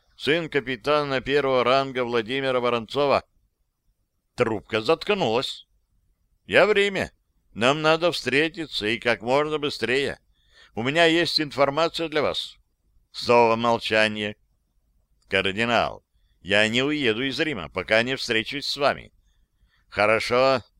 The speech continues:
решился кардинал. «Где и когда?» «Прямо сейчас. Не в Ватикане». «Хорошо.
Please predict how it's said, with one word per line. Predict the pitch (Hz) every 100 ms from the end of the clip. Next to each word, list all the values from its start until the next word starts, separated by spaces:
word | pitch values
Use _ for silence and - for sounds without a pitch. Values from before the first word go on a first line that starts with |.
| _ -
решился | 95 - 117 113 110
кардинал. | 120 113 117 107 101 92 - - _
«Где | 110 117 131 123
и |
когда?» | - 101 107 120 123 - _ _ _ _ _ _ _ -
«Прямо | 127 196 208 185
сейчас. | 160 135 120 123 - - - _ _ _ -
Не | 120 147
в |
Ватикане». | 165 147 120 107 107 107 110 _ _ _ _ _ _ _ _
«Хорошо. | 104 117 123 127 135 104